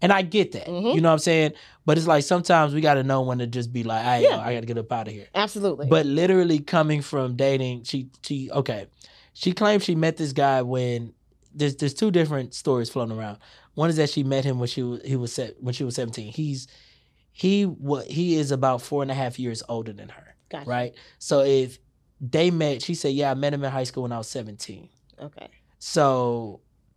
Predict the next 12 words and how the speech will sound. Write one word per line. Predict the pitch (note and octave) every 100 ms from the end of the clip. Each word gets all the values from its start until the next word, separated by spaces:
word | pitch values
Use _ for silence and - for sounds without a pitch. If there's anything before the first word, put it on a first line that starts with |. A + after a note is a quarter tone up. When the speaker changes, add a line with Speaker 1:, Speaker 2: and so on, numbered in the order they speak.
| _ _ _ _ _
Speaker 1:
two | - F#3+
things. | C#3 A#2 - - -
Speaker 2:
Mm-hmm. | -
Speaker 1:
One, | D3+ D#3+ C3 A2+ - _
either, | D3 D3 C3 B2+ A#2 A2+ - _ _ _ _ _ _ _ _ -
'cause | C3+
he | C#3
ain't | F3 C#3+
beating | D3 C3+
them | A#2+
allegations | A#2 G#2+ G#2 A2 - G2+ - -
about, | A#2 G#2 G2+